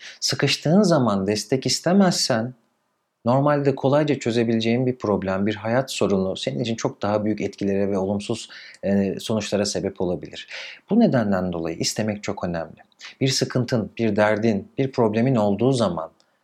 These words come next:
yakınlarındaki insanlardan, bazen belki de tanımadığın insanlardan yardım istersen kendini daha iyi hissedeceksin.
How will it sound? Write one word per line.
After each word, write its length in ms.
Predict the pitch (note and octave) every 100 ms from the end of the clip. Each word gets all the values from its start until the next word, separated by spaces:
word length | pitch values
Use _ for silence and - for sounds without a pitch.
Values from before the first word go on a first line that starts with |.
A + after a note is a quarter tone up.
| _ -
yakınlarındaki 720 | A2+ C#3 C3 C3 C3 B2+ -
insanlardan, 760 | D3 A#2 G2+ F#2 F2 E2+ E2 E2 _ -
bazen 380 | C#3+ D#3+ E3 D#3
belki 260 | D#3+ D#3
de 100 | D3
tanımadığın 520 | - D3+ F3+ C3 A2+
insanlardan 680 | A2+ A2+ G#2+ G#2+ G#2 G2 G2+ - - -
yardım 400 | G#2+ C3 F3 F3
istersen 720 | E3+ - F3 F3+ C3+ A#2 A2+ _ _ _ _ -
kendini 380 | F#3 D3+ C3 A#2+
daha 220 | A2 C3+
iyi 180 | D3 C3
hissedeceksin. 680 | A2 - E2+ D#2+ D#2 -